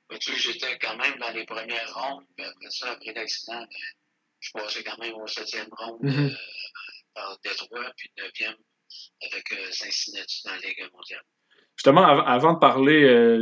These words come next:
Speaker 2: de, de vos débuts dans la L N H, en soixante-seize aussi, vous avez participé au championnat mondial junior pour le
Speaker 1: Oui.
Speaker 2: Canada.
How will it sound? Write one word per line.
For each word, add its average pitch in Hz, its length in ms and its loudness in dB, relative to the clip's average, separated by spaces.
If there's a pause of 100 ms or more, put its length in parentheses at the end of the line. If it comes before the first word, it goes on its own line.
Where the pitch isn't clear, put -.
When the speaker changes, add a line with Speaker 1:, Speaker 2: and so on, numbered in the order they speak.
Speaker 2:
de, 120 300 -2
de 123 100 4
vos 131 200 6
débuts 135 280 8
dans 147 140 10
la 131 80 10
L 123 100 10
N 120 140 6
H, 156 260 6
en 123 100 6
soixante-seize 139 680 6
aussi, 123 200 2
vous 151 140 6
avez 117 100 10
participé 151 540 4
au 127 180 10
championnat 131 400 4
mondial 131 540 8
junior 131 580 0 (360)
pour 120 100 6
le 123 60 8
Speaker 1:
Oui. 120 40 0
Speaker 2:
Canada. 127 460 6